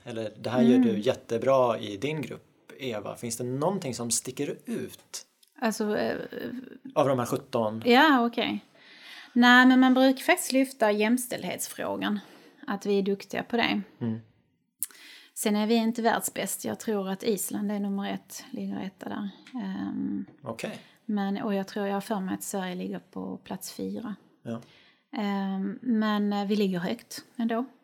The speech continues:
Speaker 2: Så att, eh, den, den brukar jag få, eh, ja, den brukar, den kommentaren brukar jag få. Att
Speaker 1: Ja.
Speaker 2: ni är så duktiga här i Sverige på just jämställdhet och, ehm, att vi har, eh, bra barnomsorg, skolor och, och så vidare.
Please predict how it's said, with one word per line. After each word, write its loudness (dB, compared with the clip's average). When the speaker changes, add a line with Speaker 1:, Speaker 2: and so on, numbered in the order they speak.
Speaker 2:
Så -6
att, -8
eh, 2
den, 0
den 4
brukar 0
jag -4
få, -4
eh, -4
ja, 2
den 8
brukar, 2
den 8
kommentaren 6
brukar -2
jag -4
få. -8
Att -2
Speaker 1:
Ja. -2
Speaker 2:
ni 0
är -2
så -8
duktiga -6
här -4
i -6
Sverige -6
på -10
just -8
jämställdhet -6
och, -12
ehm, -4
att -8
vi 0
har, -2
eh, -4
bra -4
barnomsorg, -2
skolor -4
och, -6
och -8
så -8
vidare. -6